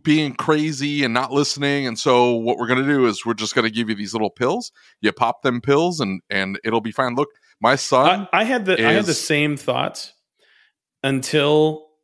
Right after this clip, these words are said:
Speaker 2: I started to see my son with other kids his age, and I realized that my
Speaker 1: Those kids
Speaker 2: son
Speaker 1: are medicated, dear.
Speaker 2: No, no, no. No, these are normal kids.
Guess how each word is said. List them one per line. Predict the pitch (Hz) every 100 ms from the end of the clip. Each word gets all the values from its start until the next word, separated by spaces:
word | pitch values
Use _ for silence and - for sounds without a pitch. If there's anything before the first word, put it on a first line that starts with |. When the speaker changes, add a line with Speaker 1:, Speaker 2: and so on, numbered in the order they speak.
| -
Speaker 2:
I | 127
started | 131 151 147 151
to | 135
see | - 139
my | 135
son | 120 - 123
with | 120 113
other | 123 127 120
kids | 113 - 120 -
his | 123 107
age, | 101 147 180 - _ _ _ _ _ _ -
and | 143
I | 131
realized | 127 127 156 170 151 127 117 -
that | 127 131
my | 123
Speaker 1:
Those | 165
kids | - -
Speaker 2:
son | 220
Speaker 1:
are |
medicated, | 220 277 - 226 202 147
dear. | 147 185 254 - _ _ _ -
Speaker 2:
No, | 139
no, | 165
no. | 214 220 175 -
No, | 147 170 151
these | 135 120
are |
normal | 131 156 175
kids. | 196 175 117 -